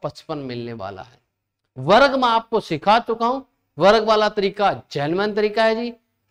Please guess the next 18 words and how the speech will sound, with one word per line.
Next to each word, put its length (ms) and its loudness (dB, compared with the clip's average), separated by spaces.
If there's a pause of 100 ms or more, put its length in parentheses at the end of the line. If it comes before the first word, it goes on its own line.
आप 240 4
एक 160 -2
बार 200 2
वर्ग 340 2
निकालने 480 0
का 140 -2
एक 140 -4
से 100 -6
सौ 260 -4
तक 240 -4
वाला 260 0
वीडियो 360 0
देखिए, 600 -2 (240)
देखते 400 0
ही 80 0
आपको 320 -4 (200)
वर्ग 220 -2
निकालने 480 -8